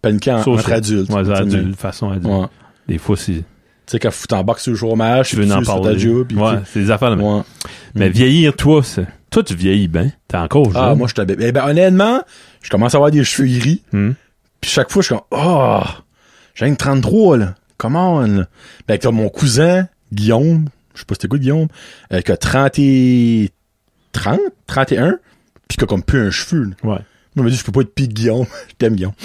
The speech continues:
Speaker 1: Euh, <laughs> tu sais,
Speaker 2: Non,
Speaker 1: mais
Speaker 2: c'est
Speaker 1: comme, je sais pas,
Speaker 2: pas
Speaker 1: c'est,
Speaker 2: important, les cheveux.
Speaker 1: c'est Ouais, non, tu sais, c'est, ben, tu sais, toi, t'as
Speaker 2: Ça, je
Speaker 1: trente-huit,
Speaker 2: me
Speaker 1: là,
Speaker 2: dis.
Speaker 1: tu sais.
Speaker 2: Non, non,
Speaker 1: Ça,
Speaker 2: à
Speaker 1: tu
Speaker 2: vingt-neuf,
Speaker 1: ben,
Speaker 2: je n'avais plus, là.
Speaker 1: honnêtement, Gavin, t'en as way plus que, que
Speaker 2: Ah.
Speaker 1: mon cousin, là.
Speaker 2: <laughs> Pauvre gars.
Speaker 1: C'est legit, là.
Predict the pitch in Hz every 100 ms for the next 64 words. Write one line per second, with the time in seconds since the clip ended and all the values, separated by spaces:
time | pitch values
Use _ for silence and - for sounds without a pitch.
0 | - - - 143 110 - - - 240 220
1 | 214 151 143 147 127 - - - - -
2 | - _ - - _ _ - - - 311
3 | 262 170 151 - - 104 107 101 - -
4 | - - - _ - - - 120 113 107
5 | 95 107 90 73 113 98 90 80 82 151
6 | 139 131 - 139 180 147 139 120 107 107
7 | 120 160 - - - 117 127 120 95 87
8 | 110 120 110 117 113 127 147 92 87 -
9 | 98 82 - 151 147 180 160 160 156 123
10 | 113 107 135 131 139 - 110 104 - -
11 | 110 107 - 107 117 101 90 - 165 127
12 | 101 90 - 117 120 104 127